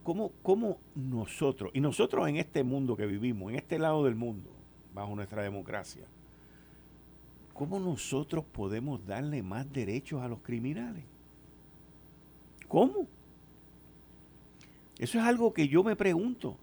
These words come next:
Y nuestro sistema jurídico, judicial, está hecho para que los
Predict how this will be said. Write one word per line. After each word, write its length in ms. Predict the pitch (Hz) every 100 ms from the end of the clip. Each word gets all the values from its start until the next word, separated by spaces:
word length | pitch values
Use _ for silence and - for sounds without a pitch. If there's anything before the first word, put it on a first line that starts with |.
| -
Y 80 | 139
nuestro 320 | 143 143 143
sistema 520 | 135 - 208 302 302
jurídico, 760 | 220 175 214 156 117 110 139 285 107
judicial, 720 | 107 107 - 160 131 113 - - - - - - - - - - - - - -
está 540 | 160 156 - - - -
hecho 560 | - 370 - 165 156 - - -
para 200 | 190 170
que 120 | 175
los 240 | 165 156